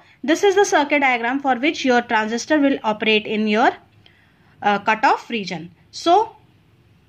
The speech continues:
V B is, uh, biased such, such that I B is equals to zero, that is it will be reverse biased. So, when I B is equals to zero, correspondingly I C will be zero, only,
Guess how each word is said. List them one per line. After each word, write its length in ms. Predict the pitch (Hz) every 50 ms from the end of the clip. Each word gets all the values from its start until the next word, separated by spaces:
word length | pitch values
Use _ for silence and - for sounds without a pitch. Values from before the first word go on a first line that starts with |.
| _ - _ _ _ -
V 200 | 220 240 262 269
B 160 | 254 330 359
is, 140 | 370 311 285 254 - 233
uh, 100 | 262 240
biased 520 | 208 240 240 254 269 311 294 294 - -
such, 380 | - - 254 247 254 - - - -
such 320 | - - 294 294 294 302 -
that 320 | 294 269 233 - - -
I 160 | - 233 240 233
B 140 | 226 269
is 80 | 277 277
equals 280 | 294 285 285 294 285 294
to 100 | 311 294
zero, 200 | 262 277 262 269
that 220 | 247 240 214 208 -
is 120 | 254 247
it 100 | 254 247
will 140 | 240 233 233
be 100 | 214 240
reverse 360 | 220 220 196 208 214 220 220
biased. 380 | 247 277 294 339 403 392 - - _ - - - -
So, 180 | - - 294 262
when 160 | 262 254 247
I 220 | - 208 214 220 214
B 180 | 220 302 330
is 100 | 339 320
equals 300 | 359 349 - 359 370 349 -
to 120 | 381 370
zero, 320 | 311 349 349 349 359 370
correspondingly 720 | 370 285 233 226 233 - - 240 233 233 247 247 247 254 -
I 140 | - 208 208
C 180 | 214 - 302 285
will 160 | 311 302 285
be 120 | 302 320
zero, 320 | 277 302 311 311 339 339 -
only, 440 | - 233 233 226 247 240 - _